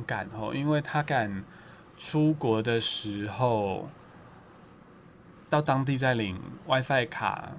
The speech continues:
就是sim卡。因为我，我那时候出国的时候，我其实紧张到，就是我完全没有查行程，我也不知道为什么自己那么大胆。但是对于网络这件事呢，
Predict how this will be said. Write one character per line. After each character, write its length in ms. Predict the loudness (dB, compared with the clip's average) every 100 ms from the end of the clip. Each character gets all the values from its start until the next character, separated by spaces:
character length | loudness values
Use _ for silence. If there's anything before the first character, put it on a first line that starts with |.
| -16 -20 -20 -20 -20 -12
就 100 | -4
是 80 | -4
sim 320 | -2 -2 -2
卡。 320 | -4 -2 -2 0
因 120 | 2
为 60 |
我， 240 | 2 2 -2 -6 -10
我 200 | -4 0
那 100 | 2
时 140 | 2 0
候 100 | 0
出 240 | -2 -2
国 240 | 0 0
的 60 | 0
时 100 | 0
候， 300 | 2 2 0 -2
我 120 | -2
其 220 | 0 0
实 80 | 0
紧 220 | -2 -2
张 200 | 0 2
到， 400 | 4 4 4 2 -4 -20 -20 -20 -20 -18
就 140 | -4 -2
是 440 | 2 4 4 2 -2 -4
我 120 | 2
完 160 | 6 8
全 140 | 8
没 80 | 8
有 80 | 8
查 240 | 6 2
行 240 | 2 -2 -2
程， 160 | -2 -2
我 80 | -2
也 60 |
不 40 | 2
知 40 |
道 100 | 2
为 80 | 2
什 100 | -2
么 60 | -4
自 100 | -2
己 80 |
那 80 | -2
么 80 | 0
大 240 | 2 2
胆。 160 | 0 -4
但 160 | -2 0
是 140 | 0
对 240 | 2 2 4
于 160 | 0 -4 -16 -20 -20 -20 -20 -20 -2
网 180 | 4 6
络 140 | 6 6
这 120 | 4
件 180 | 4 2
事 180 | 0 0
呢， 220 | 0